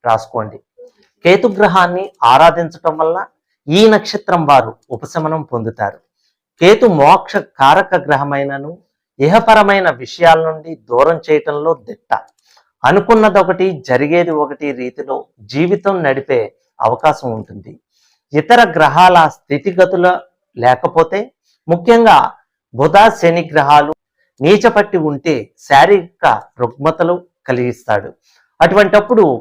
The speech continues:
కేతువును ప్రత్యేక పద్ధతిలో ఆరాధించి ప్రసన్నం చేసుకోవాలి.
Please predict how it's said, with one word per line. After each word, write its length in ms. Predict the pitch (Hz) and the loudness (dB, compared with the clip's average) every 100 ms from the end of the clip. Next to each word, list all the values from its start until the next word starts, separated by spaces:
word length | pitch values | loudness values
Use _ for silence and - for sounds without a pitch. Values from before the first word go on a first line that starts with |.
| - | -4
కేతువును 480 | 180 202 226 214 214 | 2 2 2 0 -2
ప్రత్యేక 480 | 208 147 - 214 208 | -4 -10 -6 -4 -4
పద్ధతిలో 560 | 180 139 127 151 160 175 - 127 | -4 -6 -4 -6 -2 -4 -2 2
ఆరాధించి 580 | 123 143 151 156 - 226 _ _ _ - | 4 4 0 -4 -14 -20 _ _ _ -8
ప్రసన్నం 400 | 135 - 170 165 | -6 -2 -4 -4
చేసుకోవాలి. 640 | 151 120 107 - 107 107 | -6 -6 -8 -8 -6 -6